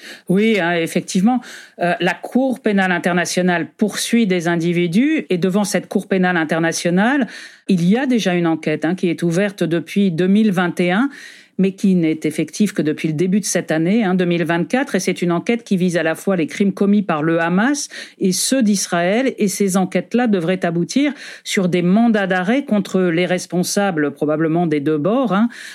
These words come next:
Et donc, on aura, à la suite de ça, si les personnes sont effectivement arrêtées, eh bien, il y aura des procès, comme un procès d'assises, en fait. On aura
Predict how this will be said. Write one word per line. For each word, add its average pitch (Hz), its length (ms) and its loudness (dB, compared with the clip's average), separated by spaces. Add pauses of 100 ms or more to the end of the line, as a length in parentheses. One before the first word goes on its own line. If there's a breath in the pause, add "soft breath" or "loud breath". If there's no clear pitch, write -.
(120)
Et 180 140 0
donc, 233 280 0
on 190 140 2
aura, 202 540 -2
à 180 120 0
la 170 140 0
suite 190 460 0
de 180 140 2
ça, 247 340 0 (300 loud breath)
si - 200 -4
les 165 100 0
personnes 196 440 -2
sont 160 160 -2
effectivement 165 840 -2
arrêtées, 156 560 -2 (260 loud breath)
eh 151 80 -2
bien, 175 200 0
il 180 60 2
y 165 60 2
aura 175 260 0
des 185 140 0
procès, 247 640 -2
comme 196 220 2
un 185 80 0
procès 180 360 -2
d'assises, 196 460 0
en 143 100 0
fait. 143 280 -4
On 147 120 0
aura 160 300 0